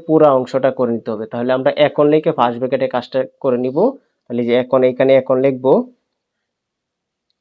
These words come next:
এখন, এখন লিখে আমাদের লিখতে হবে B intersection C। এই যে আমরা লিখে নিলাম।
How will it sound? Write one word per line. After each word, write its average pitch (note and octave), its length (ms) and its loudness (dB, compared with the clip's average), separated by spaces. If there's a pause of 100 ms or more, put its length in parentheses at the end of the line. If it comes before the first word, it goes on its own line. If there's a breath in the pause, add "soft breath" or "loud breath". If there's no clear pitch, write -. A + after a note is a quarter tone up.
(280)
এখন, B2+ 380 0 (2500)
এখন C3+ 320 2
লিখে D3 220 2
আমাদের C3 240 2 (120)
লিখতে D3 260 0
হবে C#3+ 160 4 (160)
B D3+ 40 4 (1000)
intersection D3 720 2 (160)
C। - 20 -14 (960)
এই C3 60 -6
যে C#3 100 2
আমরা C3+ 200 2
লিখে D3 260 2
নিলাম। C#3+ 240 2